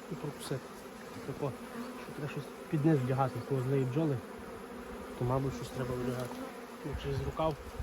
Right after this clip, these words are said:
де придушено до тіла, просунула жало.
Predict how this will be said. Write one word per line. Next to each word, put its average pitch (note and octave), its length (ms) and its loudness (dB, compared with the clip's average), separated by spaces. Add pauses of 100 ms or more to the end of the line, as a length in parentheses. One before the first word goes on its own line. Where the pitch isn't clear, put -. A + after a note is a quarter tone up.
(200)
де D3+ 100 4
придушено D#3 600 2
до C#3+ 60 0
тіла, D3+ 320 0 (1500)
просунула C#3 500 0
жало. A#2+ 300 -2